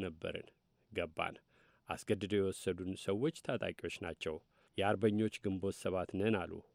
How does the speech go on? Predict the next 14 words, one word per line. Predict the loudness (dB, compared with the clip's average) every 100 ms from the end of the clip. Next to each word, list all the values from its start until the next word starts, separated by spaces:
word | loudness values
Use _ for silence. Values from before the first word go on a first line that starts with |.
| _
ሆኖም | 2 6 6 4
ሌሎች | 2 2 0
የኤርትራ | 0 0 0 -2
መንግስት | 0 -2 -2
ሰዎችም | -2 -2 -2 0
ነበሩባቸው | 0 0 -4 -2 -4 -4 -4
የሚል | 0 0 0 -2
ግምት | -2 -2 -2
አለን። | -4 -6 -6 -10 -16 -20 _ _
የወሰዱን | 0 0 2 0 0
ሰዎች | -2 -2 -2 -4 -2
አማርኛ | -2 -2 -2 -4
ተናጋሪዎች | -6 -6 -6 -4 -4 -4 -4
ናቸው። | -8 -6